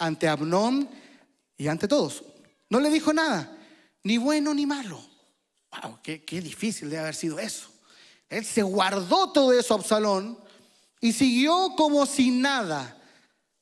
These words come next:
pero con un odio en su corazón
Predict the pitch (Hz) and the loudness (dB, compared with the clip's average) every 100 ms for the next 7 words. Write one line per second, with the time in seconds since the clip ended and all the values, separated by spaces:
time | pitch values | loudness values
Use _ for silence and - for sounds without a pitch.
0 | _ 175 180 185 190 190 - 262 240 220 | _ 0 2 2 2 2 2 4 4 2
1 | - 262 285 294 226 220 214 190 147 131 | -2 2 4 4 4 4 4 4 2 -4
2 | - - - _ _ - 196 190 196 180 | -12 -20 -20 _ _ -4 -2 0 0 0
3 | 165 - 214 202 202 | -2 -4 -4 -4 -6